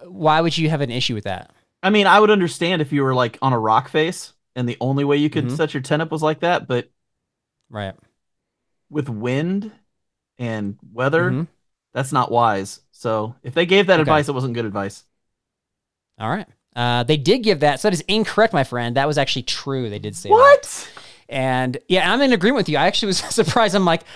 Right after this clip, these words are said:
Speaker 1: "I definitely gotta include
Speaker 2: That's
Speaker 1: that one. He's gonna get <laughs> that one wrong."
Speaker 2: That's terrible.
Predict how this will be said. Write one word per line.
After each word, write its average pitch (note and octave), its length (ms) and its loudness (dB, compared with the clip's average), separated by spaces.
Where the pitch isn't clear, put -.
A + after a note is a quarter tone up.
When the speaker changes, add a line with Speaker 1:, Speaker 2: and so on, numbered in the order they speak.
Speaker 1:
"I C3+ 80 0
definitely G3 240 2
gotta G3 160 6
include B3+ 220 4
Speaker 2:
That's G#3 120 6
Speaker 1:
that G3 40 8
one. D#3+ 100 4
He's D#3 80 2
gonna D#3+ 100 4
get F3+ 80 4
<laughs> G3+ 160 2
that - 20 2
one A#3 400 4
wrong." F#3+ 260 0
Speaker 2:
That's A#3+ 340 2
terrible. C4 1000 4